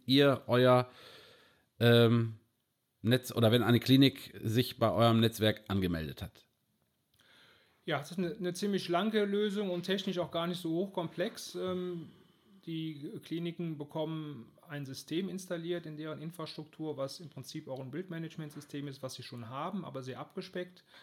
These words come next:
Speaker 2: äh, nochmal, aber eben die Funktionalität hat, diese Untersuchung auch versenden zu können. Wir nutzen da die Standardempfehlung der Deutschen Röntgengesellschaft, dicom E-Mail. Ähm, das heißt, die Untersuchungen werden, äh, in dem Haus, was, was die versenden möchte, auf unser System gespielt. Da werden sie verschlüsselt signiert, in viele kleine E-Mails, äh, zerhackt, die dann einzeln,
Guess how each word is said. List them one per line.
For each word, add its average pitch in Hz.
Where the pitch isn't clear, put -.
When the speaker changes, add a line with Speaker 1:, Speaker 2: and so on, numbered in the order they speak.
Speaker 2:
äh, 147
nochmal, 151
aber 147
eben 147
die 147
Funktionalität 143
hat, 139
diese 131
Untersuchung 135
auch 123
versenden 120
zu -
können. 107
Wir 113
nutzen 147
da 135
die 123
Standardempfehlung 139
der 127
Deutschen 127
Röntgengesellschaft, 175
dicom 131
E-Mail. 190
Ähm, 143
das 131
heißt, 143
die -
Untersuchungen 156
werden, 147
äh, 135
in 147
dem 135
Haus, 151
was, 139
was 135
die -
versenden 151
möchte, 151
auf -
unser 131
System 160
gespielt. 180
Da 131
werden 131
sie 135
verschlüsselt 135
signiert, 143
in 139
viele 185
kleine 147
E-Mails, 180
äh, 151
zerhackt, 165
die 143
dann 123
einzeln, 147